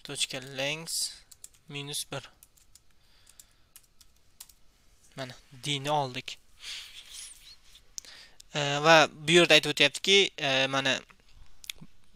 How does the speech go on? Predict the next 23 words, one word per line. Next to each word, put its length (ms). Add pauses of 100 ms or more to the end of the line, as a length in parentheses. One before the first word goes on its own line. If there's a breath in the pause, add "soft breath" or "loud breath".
(380)
to'rtburchak 360
qavs 320
orqali, 440
demak, 320
mavjud 360
bo'lmagan 560 (520 loud breath)
harfga, 480 (560)
harfni 400 (120)
foydala-, 400 (200)
e, 80 (160)
foydalanib 380
access 380
qilmoqchi 320
bo'lsangiz, 540 (500 loud breath)
undefined 440
qaytaradi, 560
char 240
add 320
esa 240 (680)
empty 300
string 280
qaytaradi. 420 (1160 loud breath)
Shuningdek, 580